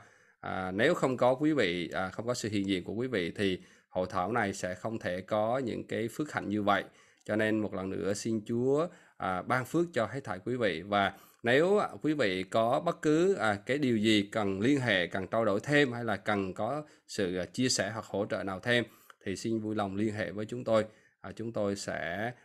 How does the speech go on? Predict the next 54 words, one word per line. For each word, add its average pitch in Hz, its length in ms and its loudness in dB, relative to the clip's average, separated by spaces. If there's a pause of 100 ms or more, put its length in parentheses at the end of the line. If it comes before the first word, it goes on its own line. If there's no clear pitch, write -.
(160)
vui 117 180 4
lòng, 98 280 6 (180)
à, 92 280 -10
được, 98 300 -6
à, 90 260 -6 (300)
đ-, 92 180 -8
đ-, 95 260 -2
đồng 92 180 -4
hành 95 220 -4
với 95 100 -4
quý 120 140 -6
đệ 107 120 -2
tử 104 160 -8
của 98 180 -6
Chúa 113 340 0
trong 107 240 -4
việc, 101 240 -2
à, 92 180 -2 (360)
à, 87 220 -8 (100)
hỗ 101 360 -2
trợ 92 200 2
hội 90 160 -6
thánh 117 320 -2
trong 104 120 -8
việc 95 140 -8
phát 113 200 -10
triển 90 240 -8
công 101 160 -14
tác 101 200 -12
truyền 92 140 -8
giáo 95 360 -10 (100)
trong 98 160 -12
những 92 100 -12
ngày 92 160 -12
tới, 98 220 -4
với 120 280 2
một 123 240 2
cái 123 80 -2
mong 123 220 -2
ước 170 180 4 (300)
là 101 120 -2
nhìn 98 240 0
thấy 107 180 -2
hội 110 220 -6
thánh 123 180 -6
của 101 120 -8
Chúa 113 260 -2
giống 131 180 -2
như 123 80 -2
các 123 180 -4
mục 98 120 -8
sư 107 160 0
đã 90 100 -2
nói, 107 300 2